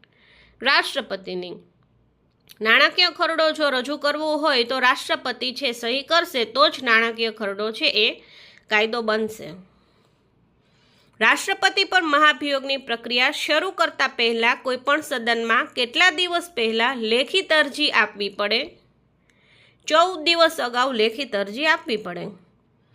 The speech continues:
રાષ્ટ્રપતિને લોકસભામાં કયા બે સદસ્યોને નિયુક્ત કરવાનો અધિકાર છે? બે એંગ્લો ઇન્ડિયનને નિયુક્ત કરવાનો અધિકાર છે.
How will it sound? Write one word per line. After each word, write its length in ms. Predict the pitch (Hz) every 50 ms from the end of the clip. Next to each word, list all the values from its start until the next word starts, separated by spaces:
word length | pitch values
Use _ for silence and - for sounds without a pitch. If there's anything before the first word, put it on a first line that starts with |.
| _ _ _ _ _ _ _ _ -
રાષ્ટ્રપતિને 800 | 202 226 247 247 - 392 381 392 381 392 - 403 403 392 392 359
લોકસભામાં 1000 | 302 269 269 294 302 - - - 262 214 220 220 208 214 214 220 247 302 339 339 - _ _ -
કયા 260 | 254 262 269 262 262
બે 220 | 240 269 339 392
સદસ્યોને 840 | 381 - - 349 330 285 330 330 330 - 277 254 233 226 233 240 269
નિયુક્ત 560 | 302 285 254 240 240 262 311 370 370 370 - 403
કરવાનો 540 | 403 - 339 302 285 277 254 240 233 220
અધિકાર 580 | 208 - 214 208 233 240 240 247 269 269 277 240
છે? 360 | - - 311 311 339 370 370 _ _ _ _ _ _ _ _ _ _ _ _ _ _ _ _ _ _ _ _ -
બે 240 | 214 220 285 330 370
એંગ્લો 500 | - - 302 285 302 320 339 359 370 349
ઇન્ડિયનને 520 | 311 294 277 262 262 247 240 240 233 226
નિયુક્ત 380 | 220 220 214 220 233 220 - 247
કરવાનો 520 | 233 - 208 196 202 208 214 247 311 359
અધિકાર 560 | - - 294 302 247 269 233 254 - 190 175
છે. 220 | 175 - - -